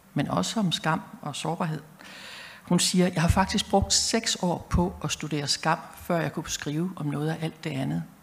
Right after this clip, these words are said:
Men hun siger også, at hendes erfaring er, at der er ingen, der ønsker om tale om det, at tale om det der forfærdelige emne, skam. Og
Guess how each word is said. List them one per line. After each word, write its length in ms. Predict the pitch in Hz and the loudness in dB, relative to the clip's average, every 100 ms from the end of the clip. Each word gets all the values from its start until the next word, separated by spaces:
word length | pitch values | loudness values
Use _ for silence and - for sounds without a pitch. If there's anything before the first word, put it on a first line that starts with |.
| - - - - - - - - - - - | -20 -20 -20 -20 -20 -20 -20 -20 -20 -20 -8
Men 120 | - 165 | 0 2
hun 100 | 165 | 2
siger 220 | 165 151 | 2 4
også, 180 | 185 202 | 4 4
at 60 | |
hendes 200 | 180 170 | 4 2
erfaring 460 | 160 - 185 151 240 | 0 4 4 4 4
er, 100 | 165 - - - - - | 2 -2 -16 -20 -16 -10
at 160 | - | -6
der 60 | 131 | -4
er 80 | - - | -6 0
ingen, 400 | 202 226 254 254 - | 6 8 8 6 2
der 60 | 160 - | -4 0
ønsker 440 | 170 - - 175 - | 0 0 -4 -8 -4
om 120 | 156 | -2
tale 440 | - 160 160 185 185 | -2 0 2 0 -2
om 140 | 156 139 | -4 -4
det, 120 | - 147 | -4 -2
at 100 | 151 | 0
tale 500 | - 170 185 220 214 | 0 0 2 0 0
om 120 | 143 | -2
det 120 | 160 | -2
der 120 | 156 143 | -2 -4
forfærdelige 800 | - - - 190 - 147 135 - | -8 -12 -6 -6 -6 -8 -8 -6
emne, 380 | 131 143 160 - - - - | -6 -2 -2 -4 -12 -20 -14
skam. 400 | - - - 139 - - - - - - - - - - - - - - - - - - - - - - - - | -8 -6 -2 -4 -4 -20 -20 -20 -20 -20 -20 -20 -20 -20 -20 -20 -20 -20 -20 -20 -20 -20 -20 -20 -20 -20 -20 -16
Og 100 | - | -2